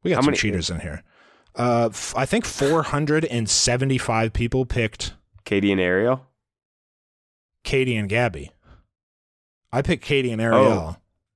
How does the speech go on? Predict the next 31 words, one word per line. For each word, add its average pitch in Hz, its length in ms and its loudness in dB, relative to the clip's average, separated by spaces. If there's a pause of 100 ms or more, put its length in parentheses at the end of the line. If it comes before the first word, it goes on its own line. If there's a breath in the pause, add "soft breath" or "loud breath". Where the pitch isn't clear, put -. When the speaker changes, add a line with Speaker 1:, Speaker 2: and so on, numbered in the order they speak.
(460)
Speaker 2:
Did 117 180 -2
you 123 80 2
get 123 160 0
first? 120 420 -4 (540)
Speaker 1:
No, 131 140 0
I 120 100 0
got 220 160 0
four 120 140 0
hundred. 117 260 0
I 110 80 0
tied 120 280 0
for 113 80 -8
four 117 160 0
hundred 113 200 0
ninety-six. 110 640 -2 (300)
Speaker 2:
So 117 160 -2
Katie 156 300 4
wasn't 135 260 2
a 104 40 -2
part 123 240 2
of 104 120 -4
the 110 80 2
winning 107 320 2
team. 117 360 0 (1160)
Speaker 1:
I 90 80 -6
guess 98 200 0
not. 117 280 -4 (200)
Speaker 2:
That's 120 260 2
what 110 300 -2
it 92 140 -6
is. - 440 0